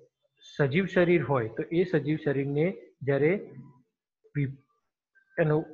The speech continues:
ઊભો છેદ કરવામાં આવે, તો એને કેન્દ્ર બિંદુથી ઊભો છેદ કરતા એનો વ્યાસ લેતા, એ ફક્ત એક જ વ્યાસ લેતા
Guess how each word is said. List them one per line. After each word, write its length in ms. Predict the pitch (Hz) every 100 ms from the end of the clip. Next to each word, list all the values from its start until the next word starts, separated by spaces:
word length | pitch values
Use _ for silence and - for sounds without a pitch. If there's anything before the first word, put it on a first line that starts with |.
| 165
ઊભો 280 | 120 160
છેદ 320 | 170 - 170 170
કરવામાં 500 | 151 135 135 135 131
આવે, 200 | 143 226 - - - -
તો 80 |
એને 400 | 151 165 147 151
કેન્દ્ર 340 | 151 143 143 165
બિંદુથી 460 | 160 156 151 165
ઊભો 240 | 147 127 160
છેદ 300 | 160 147 143
કરતા 360 | 139 131 156 180
એનો 220 | 139 135
વ્યાસ 440 | 127 135 147 180 160
લેતા, 460 | 135 127 139 180 - - - 143
એ 160 | 170 214 - _ _ _ _ _ _ _ -
ફક્ત 380 | 156 - 175 -
એક 260 | 151 147
જ 200 | 208 202 - - _ _ _ _ - 131
વ્યાસ 300 | 147 151 147
લેતા 480 | 147 135 135 175 -